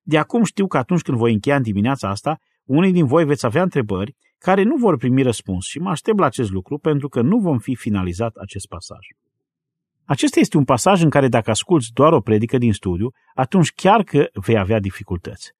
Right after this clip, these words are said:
Pentru că vom începe la versetele unsprezece și doisprezece, dar trebuie să ne uităm și la acest punct. Primul lucru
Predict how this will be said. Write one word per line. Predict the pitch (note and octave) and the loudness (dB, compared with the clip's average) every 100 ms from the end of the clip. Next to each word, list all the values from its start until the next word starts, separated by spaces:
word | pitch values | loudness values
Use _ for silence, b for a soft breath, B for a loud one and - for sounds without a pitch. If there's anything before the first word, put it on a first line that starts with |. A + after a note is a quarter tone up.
| _ _ | _ _
Pentru | - D3+ D3+ | 2 2 4
că | D3 | 4
vom | D3 C#3 | 6 4
începe | A2+ B3 A3 | 4 2 2
la | C#3 | 2
versetele | A2 G2 E3 C#3+ A2+ G2 | 2 0 -2 0 0 0
unsprezece | - C3 - A2+ G2 A2 | 0 -2 0 -2 -2 -6
și | E3+ | -4
doisprezece, | F3 D3+ - F2+ E2+ - - _ _ | -2 -2 -2 -4 -6 -10 -16 _ _
dar | - D3 | 0 0
trebuie | C#3 G#3+ G#3+ | 4 2 2
să | E3+ | 2
ne | B2 | 2
uităm | G#2 D3 E3+ - | 2 0 0 -2
și | - A#2+ | -4 -2
la | G2+ | -2
acest | - A2 | -2 -6
punct. | - D2 C#2+ _ _ _ _ _ _ | -6 -12 -14 _ _ _ _ _ _
Primul | - B3+ C#4 D#3 | 0 4 6 4
lucru | F#2+ - A2 F3+ | 2 0 -2 -2